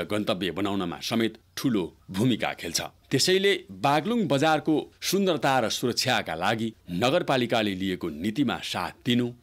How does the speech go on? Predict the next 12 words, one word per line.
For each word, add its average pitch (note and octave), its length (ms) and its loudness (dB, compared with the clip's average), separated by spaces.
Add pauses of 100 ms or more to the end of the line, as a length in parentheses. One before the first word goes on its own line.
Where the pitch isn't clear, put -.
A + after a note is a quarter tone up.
नगरवासीको A2 720 0
पनि B2 220 0 (260)
दायित्व E2+ 500 -2
हो। F#2+ 200 0 (380)
कान्तिपुर A2+ 480 0
समाचारका G2 520 -2
लागि C3+ 440 0 (180)
महेश A2+ 320 0
केसी, E3 340 0 (220)
बागलुङ C3 480 0
बजार, A2+ 440 2 (220)
बागलुङ। F2 420 0